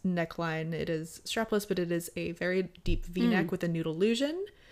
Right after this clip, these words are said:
Speaker 1: It has a very tasteful lace overlay, kind of, like, in a floral style, but also just kind of looks like little snowflakes on a dress. There's a bit
Speaker 2: Mm.
Speaker 1: of a n-, like, champagne dress underneath, but it's very, very
Speaker 2: Okay.
Speaker 1: subtle.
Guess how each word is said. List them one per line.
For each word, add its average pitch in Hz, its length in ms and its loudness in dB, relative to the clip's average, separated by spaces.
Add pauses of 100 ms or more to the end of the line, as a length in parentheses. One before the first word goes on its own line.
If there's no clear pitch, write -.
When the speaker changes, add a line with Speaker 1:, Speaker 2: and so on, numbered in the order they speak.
(200)
Speaker 1:
It 180 120 -2
has 175 300 0
a 165 240 0
very 302 220 0
tasteful 208 580 0
lace 165 360 -2
overlay, 185 420 2
kind 170 240 -2
of, 165 120 -4
like, 160 360 -4
in - 440 -4
a - 300 -6
floral 214 1120 0 (580)
style, 226 600 0
but 233 120 0
also 202 180 -4
just - 140 -10
kind 226 140 0
of 226 60 4
looks 220 140 -4
like 233 140 -4
little 202 160 2
snowflakes 196 760 -2
on 247 120 0
a 254 40 0
dress. 277 360 -2
There's 233 160 2
a 262 40 6
bit 254 140 4
Speaker 2:
Mm. 190 40 4
Speaker 1:
of 185 100 0
a - 20 2
n-, 175 400 0 (100)
like, 165 240 -4
champagne 170 680 -2 (320)
dress 165 340 -2
underneath, 170 640 -4
but 175 100 -4
it's - 160 -10
very, 160 240 -4
very 160 420 -4
Speaker 2:
Okay. 220 220 -6
Speaker 1:
subtle. 233 440 -4